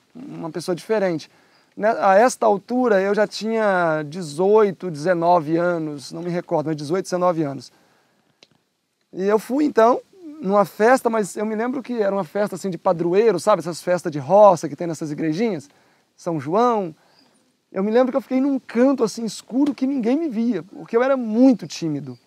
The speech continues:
Eu quase não via gente, então, assim, era igual um bicho do mato. Eu me lembro que eu chegava lá e ficava assim, de cabeça baixa, aí levantava, quando eu via alguém, baixava assim.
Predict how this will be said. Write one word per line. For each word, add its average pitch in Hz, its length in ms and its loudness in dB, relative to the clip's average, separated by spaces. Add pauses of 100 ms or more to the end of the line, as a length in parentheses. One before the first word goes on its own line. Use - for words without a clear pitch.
(460)
Eu 190 120 -6
quase 247 280 4
não 262 180 0
via 233 200 2
gente, 226 420 -2
então, 240 360 0
assim, 220 340 -4
era 214 100 0
igual 240 160 0
um 269 80 -4
bicho 240 260 -2
do 254 80 -6
mato. 220 320 4
Eu 208 60 -2
me 220 80 -4
lembro 247 200 0
que 269 60 -4
eu 240 40 -2
chegava 240 260 4
lá 233 80 8
e 240 40 4
ficava 254 200 10
assim, 208 320 4 (440)
de 170 100 -8
cabeça 190 400 8
baixa, 214 500 8 (680)
aí 180 120 6
levantava, 226 540 8
quando 240 200 4
eu 220 80 0 (160)
via 220 200 8
alguém, 226 280 10
baixava 240 380 8
assim. 151 300 -2